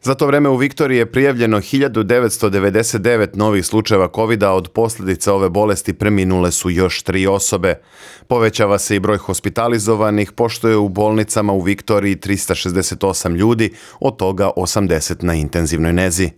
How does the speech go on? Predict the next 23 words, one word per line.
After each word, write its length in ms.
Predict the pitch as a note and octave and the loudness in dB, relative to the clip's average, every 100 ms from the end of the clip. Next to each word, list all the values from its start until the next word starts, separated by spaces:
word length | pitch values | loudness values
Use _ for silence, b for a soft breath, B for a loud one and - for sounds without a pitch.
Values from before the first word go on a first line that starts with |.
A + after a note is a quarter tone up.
| B B B B | B B B B
Zaraza 400 | G2 G#2 G2 F#2 | -4 -2 -2 -2
se 160 | - F#2+ | -2 -2
širi 280 | - F#2+ | -2 0
i 60 | F#2 | 0
u 60 | F2+ | 0
drugim 340 | G2+ F#2 F2 | 0 0 0
jurisdikcijama. 840 | F2+ F2+ F2 G2 - G#2 F#2+ F2+ D#2+ B B | 2 0 0 -2 -2 -2 0 -2 -4 B B
A 120 | A2 G2+ | -2 -2
C 140 | G2 | -4
T 140 | A2 | 0
je 100 | F#2+ | 0
zabeležio 600 | E2+ F#2 F#2 F#2 F2+ F#2 | 0 0 0 0 0 0
sto 240 | F2 - A2 | 0 0 0
osamdeset 600 | G2 - F#2 F2+ - E2+ | 0 0 0 0 -2 -6
devet 480 | D#2 G2+ G2 E2+ F2+ | -4 -2 0 -2 -2
novih 280 | F2+ E2+ | 0 0
slučajeva, 540 | - A2+ A2+ A2 G2+ G2 B B | 0 0 2 2 2 -2 B B
što 180 | - D#3+ | -6 -2
je 60 | A#2 | 0
najviše 360 | G2+ F#2+ - | 0 0 0
od 100 | E2+ | -2
izbijanja 440 | E2+ D#2+ G2 F2+ E2 | -2 -2 0 0 -2
pandemije. 600 | G2 F#2+ F#2 F#2 F2 | -2 -2 0 0 -2